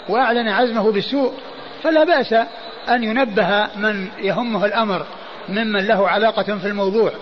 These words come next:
سواء كان فيما يتعلق بسفك الدم أو بالزنا أو غير ذلك، يعني ينبه على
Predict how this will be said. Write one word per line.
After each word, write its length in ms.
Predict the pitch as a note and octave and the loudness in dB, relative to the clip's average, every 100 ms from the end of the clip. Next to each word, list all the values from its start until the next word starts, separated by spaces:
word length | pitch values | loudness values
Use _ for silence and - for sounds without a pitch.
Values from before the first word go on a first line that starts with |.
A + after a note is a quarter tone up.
| - - - | -12 -14 -8
سواء 200 | F3 G3 | -4 -2
كان 300 | G3 A3 G3+ | 2 2 2
فيما 200 | F3+ G#3 | 0 0
يتعلق 360 | G3 G#3 G3+ G3 | 0 0 -2 -2
بسفك 300 | F#3+ G#3 G3+ | -2 -2 -2
الدم 320 | D#3+ A3 G3+ - - - - G3+ | 0 0 0 -6 -14 -14 -4 0
أو 80 | |
بالزنا 420 | G#3 F#3 D#3+ A3 F#3 | 0 0 0 0 0
أو 200 | F#3+ G#3 | 0 2
غير 200 | G3 F#3+ | 2 4
ذلك، 300 | B3+ C#4+ C#4 - - - - D#4 | 4 4 0 -6 -16 -16 -8 -2
يعني 200 | A3 B3 | 0 2
ينبه 480 | D4+ D4+ A3+ G#3+ G#3+ | 4 4 2 0 2
على 300 | G3+ G3+ | 2 2